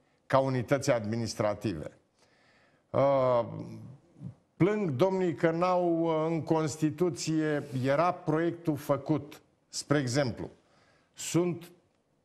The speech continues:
mă, structurile descentralizate ale ministerelor. Și spusesem,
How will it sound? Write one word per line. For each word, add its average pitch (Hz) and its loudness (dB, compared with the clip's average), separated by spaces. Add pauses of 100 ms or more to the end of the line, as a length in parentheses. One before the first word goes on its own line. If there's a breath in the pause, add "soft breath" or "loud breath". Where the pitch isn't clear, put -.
(140)
mă, 139 -2
structurile 156 0
descentralizate 135 -2
ale 127 0
ministerelor. 110 -4 (720 soft breath)
Și 160 0 (160)
spusesem, 165 -2